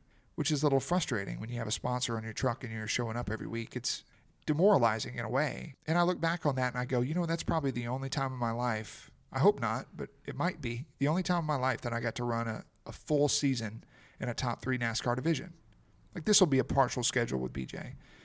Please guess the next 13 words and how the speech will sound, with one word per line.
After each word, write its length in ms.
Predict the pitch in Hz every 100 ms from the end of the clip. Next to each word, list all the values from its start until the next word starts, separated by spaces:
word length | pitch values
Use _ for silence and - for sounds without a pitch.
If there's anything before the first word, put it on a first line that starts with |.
| - -
So 100 | 180
that's 60 |
the 120 | 160 156
only 180 | 190
time 320 | 170 165 131 117
maybe 200 | 113 113
that 120 | 113
I'll 120 | 110 123
ever 200 | 147 143
get 180 | 127 127
to 60 |
do 160 | 120 107
that. 220 | 107 107